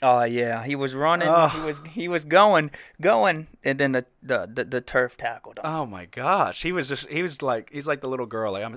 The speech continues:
Speaker 2: I'm gonna take a nap right here." He just laid down and said, "I'm done. I'm done with this." He, uh, he was moving, though, when he first got that ball. I was like, "Jesus Christmas, this dude is rolling." And, uh, yeah, then he decided to just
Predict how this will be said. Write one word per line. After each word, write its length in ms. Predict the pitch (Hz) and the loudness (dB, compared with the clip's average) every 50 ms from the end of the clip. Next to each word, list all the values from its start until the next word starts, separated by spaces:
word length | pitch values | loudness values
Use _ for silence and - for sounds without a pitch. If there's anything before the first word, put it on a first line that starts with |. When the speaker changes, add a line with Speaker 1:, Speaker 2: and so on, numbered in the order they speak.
| - | -10
Speaker 2:
I'm 80 | - 165 | -10 -10
gonna 80 | 165 | -8
take 160 | 156 - 160 139 | -6 -6 -6 -6
a 40 | |
nap 240 | 135 127 123 120 - | -4 -6 -6 -6 -4
right 160 | 120 113 107 | -6 -6 -6
here." 140 | 104 113 101 | -6 -8 -8
He 120 | 98 123 131 | -8 -8 -8
just 160 | 123 123 120 | -8 -6 -4
laid 260 | 117 117 117 117 110 | -4 -4 -4 -4 -6
down 300 | 110 110 110 107 104 98 | -8 -6 -6 -6 -8 -10
and 80 | 95 - | -10 -10
said, 180 | - 110 101 | -8 -8 -8
"I'm 160 | 104 104 98 | -8 -8 -10
done. 300 | 90 92 90 87 87 87 101 | -12 -12 -12 -12 -12 -14 -16
I'm 220 | - 117 113 110 | -16 -14 -12 -10
done 200 | 104 110 107 107 | -8 -8 -8 -8
with 140 | 104 98 90 | -10 -12 -12
this." 240 | - 92 87 - - | -12 -12 -10 -10 -10
He, 180 | 120 120 117 | -8 -6 -4
uh, 220 | 113 110 104 98 98 - _ _ _ - - - _ _ _ _ | -2 -2 -2 -4 -6 -8 _ _ _ -20 -20 -20 _ _ _ _
he 120 | - 160 | -6 -6
was 160 | 220 220 120 | -4 -4 -6
moving, 720 | 98 101 92 95 101 110 127 196 226 190 123 104 95 98 | -8 -10 -12 -10 -4 -2 0 0 0 -2 -4 -6 -8 -8
though, 160 | 98 95 98 | -8 -8 -8
when 100 | 101 107 | -8 -10
he 60 | 104 107 | -12 -14
first 340 | - - 120 117 135 - | -8 -6 -4 -4 -4 -4
got 200 | - 120 104 - | -6 -6 -8 -8
that 200 | - 95 87 82 | -8 -12 -12 -10
ball. 300 | 82 90 92 110 113 92 | -8 -4 -2 0 0 0
I 40 | 98 | -2
was 100 | 123 113 | -4 -6
like, 140 | 95 85 78 - - _ _ | -10 -14 -14 -18 -20 _ _
"Jesus 600 | - - - 120 135 180 175 - 139 - - - | -12 -12 -10 -10 -8 -8 -8 -8 -8 -10 -14 -16
Christmas, 500 | - - - - 143 170 - - 92 87 | -16 -14 -10 -8 -8 -8 -8 -10 -14 -14
this 160 | - 135 - - | -12 -12 -12 -12
dude 240 | - 110 98 85 | -10 -12 -12 -12
is 140 | 87 82 80 | -12 -14 -14
rolling." 560 | 85 90 95 101 135 180 170 113 80 80 85 - _ - - - - - _ _ _ _ _ - | -12 -8 -6 -4 -4 -4 -4 -8 -10 -16 -20 -20 _ -20 -20 -20 -20 -20 _ _ _ _ _ -12
And, 180 | 113 113 113 113 | -10 -6 -4 -2
uh, 320 | 110 107 107 104 104 104 - | 0 0 0 0 0 -2 -4
yeah, 280 | 107 110 98 82 - - | -6 -8 -8 -8 -10 -12
then 140 | 95 98 92 | -14 -14 -14
he 80 | 95 | -14
decided 480 | 95 87 90 - - 90 85 82 80 76 | -12 -10 -8 -6 -6 -6 -8 -10 -10 -14
to 80 | 85 82 | -16 -16
just 300 | 78 - 82 - - | -16 -14 -12 -12 -14